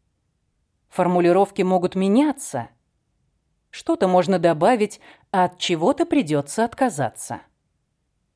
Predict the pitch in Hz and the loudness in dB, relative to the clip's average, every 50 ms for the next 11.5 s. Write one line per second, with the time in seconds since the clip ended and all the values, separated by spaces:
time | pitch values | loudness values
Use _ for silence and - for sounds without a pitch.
0 | _ _ - 180 180 - 185 170 160 185 175 170 196 185 - 180 - - 165 - | _ _ -6 -6 -2 -2 -2 2 4 2 2 2 0 -6 -6 -8 -4 -4 -6 -6
1 | - - 190 190 170 147 196 175 - - 196 202 196 - 214 226 202 160 - 156 | -2 -2 -2 -2 0 0 -2 -2 0 0 -2 -2 0 -2 0 0 0 0 0 0
2 | 151 147 - - 151 - - 220 294 349 339 339 - - - 143 131 131 131 - | -2 -2 -2 -6 -12 -8 -6 -2 -2 -2 -2 -4 -8 -8 -4 -4 -4 -4 -4 -8
3 | _ _ _ _ _ _ _ _ _ _ _ _ _ _ _ _ _ - 196 185 | _ _ _ _ _ _ _ _ _ _ _ _ _ _ _ _ _ -4 -2 0
4 | 180 180 - - - 311 330 277 226 254 214 202 202 190 170 147 143 160 180 180 | 0 0 -2 -2 -2 0 0 2 2 2 4 4 2 2 0 -2 -4 -2 0 0
5 | 175 170 175 170 160 170 170 165 - - 160 160 147 - - - - 123 120 - | 2 2 0 0 0 -2 -2 -2 -4 -4 -2 -2 -2 -2 -6 -8 -8 -6 -6 -8
6 | - _ _ _ _ _ _ _ _ _ _ _ _ _ _ _ - 185 190 156 | -10 _ _ _ _ _ _ _ _ _ _ _ _ _ _ _ -6 -4 -4 -4
7 | - - 180 175 - - 175 208 254 240 143 107 135 - _ _ _ _ _ _ | -4 -4 -4 -4 -4 -4 -2 -2 0 0 -2 -4 -6 -12 _ _ _ _ _ _
8 | _ _ _ _ _ _ _ _ _ _ _ _ _ _ - - 190 202 196 190 | _ _ _ _ _ _ _ _ _ _ _ _ _ _ -6 -2 0 2 2 2
9 | 190 185 180 143 175 165 143 165 156 143 175 247 311 294 - - 311 285 - 254 | 2 0 0 0 -2 0 0 0 0 2 2 2 2 0 0 -2 -2 0 2 0
10 | 247 190 165 196 196 190 185 151 180 165 170 170 - - 170 151 156 156 143 135 | 0 0 2 2 2 2 2 0 -2 -2 -2 -4 -4 -6 -4 -2 0 0 0 0
11 | 131 127 123 127 123 - - - 127 110 | 0 -2 -2 -4 -6 -8 -8 -8 -8 -8